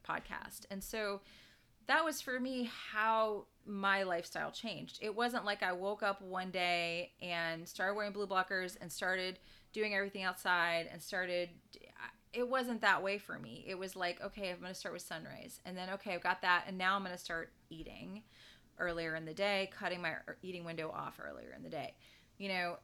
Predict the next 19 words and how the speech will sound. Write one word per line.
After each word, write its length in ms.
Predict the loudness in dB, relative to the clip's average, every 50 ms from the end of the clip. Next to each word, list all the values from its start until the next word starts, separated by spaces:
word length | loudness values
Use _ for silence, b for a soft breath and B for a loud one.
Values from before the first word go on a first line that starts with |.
| _ -4
and 380 | -2 0 0 0 -2 -4 -8 -10 -14 _ _ _ _ _ -20 -8 -4
it 240 | -2 -2 -2 -2
just 240 | 0 0 0 0 0
became 260 | -6 -4 -4 -2 -2 -2
this 120 | -4 0
evolution. 500 | 0 0 0 0 -2 -2 -2 -4 -4 -6 -6
And 100 | -2 -2
then 120 | 0 0
understanding, 640 | 0 0 0 -2 -2 -2 -4 -2 -4 -2 -2 -4 -2
like, 240 | 0 0 0 -2 -4 -14
when 200 | -10 -6 -2 4
I 220 | 6 6 6 6 6
was 400 | 4 2 2 0 0 -4 -8 -8 -4
going 260 | -4 -2 -2 -2 -4
through 220 | -6 -6 -4 0 0
all 100 | 0 0
the 100 | -2 -4
fertility 500 | -6 -8 -6 -4 -2 -2 0 0 -2 -2
testing, 680 | 0 0 0 0 0 -2 -4 -2 -2 -2 -4 -4 -8